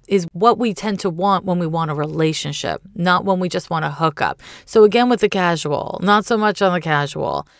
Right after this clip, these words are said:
We're talking more about dating. And how does one date if one is not casual? That is hard. <laughs> It's really hard. And of course, I look to your birth chart and you've got this fancy Capricorn stellium,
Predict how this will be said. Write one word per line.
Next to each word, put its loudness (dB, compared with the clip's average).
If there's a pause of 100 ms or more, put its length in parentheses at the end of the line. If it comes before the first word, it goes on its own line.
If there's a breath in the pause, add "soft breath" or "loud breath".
(300 soft breath)
We're 6
talking 2
more 2
about -2 (220)
dating. 0 (180)
And -4
how -8
does -6
one -2
date -2
if -8
one -2
is -8
not -4
casual? -8 (180)
That -4
is -2
hard. 4
<laughs> -2 (240 loud breath)
It's -12
really 2
hard. 0
And 0 (300 loud breath)
of -2
course, 2 (100)
I 4
look 4
to -2
your 0
birth 0
chart -4
and -4
you've -10
got -4
this -8
fancy -2
Capricorn -2
stellium, 2